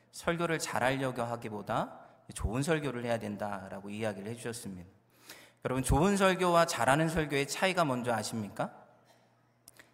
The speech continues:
잘하는 설교는 여러분 식당에 가시면 아주 맛있는 음식을 먹으면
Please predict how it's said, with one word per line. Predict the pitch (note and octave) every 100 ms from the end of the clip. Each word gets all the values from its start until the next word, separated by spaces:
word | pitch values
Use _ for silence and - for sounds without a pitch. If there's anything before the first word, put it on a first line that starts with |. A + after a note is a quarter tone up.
| _
잘하는 | - A2 C#3 D3
설교는 | D3+ D3 C3+ C3 C#3+ B2+ A2
여러분 | A2 A2+ B2
식당에 | - - F#3+ F3+
가시면 | D#3+ C#3 - C3 C3 A#2+
아주 | G#2+ A2
맛있는 | G2+ - D#3 D3
음식을 | A#2+ A#2 B2+
먹으면 | A2+ G#2+ A2 A#2 C#3 G2+